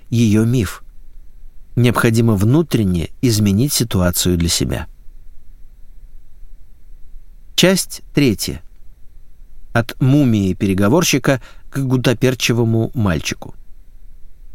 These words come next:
Леонид Кроль: "Оля опасается нам приоткрыть даже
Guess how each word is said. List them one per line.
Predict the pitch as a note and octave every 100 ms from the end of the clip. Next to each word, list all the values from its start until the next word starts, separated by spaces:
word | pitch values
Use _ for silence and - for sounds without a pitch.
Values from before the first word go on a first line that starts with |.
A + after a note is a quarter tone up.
| - - - - - -
Леонид | B2 G#2+ A2
Кроль: | - D#2+ C2+ - - - - - - - - -
"Оля | F3 F3+
опасается | - E3 E3 - F3 C3+ - A2+
нам | A2+ G#2
приоткрыть | A#2+ A#2+ - C3 - -
даже | B2+ B2 B2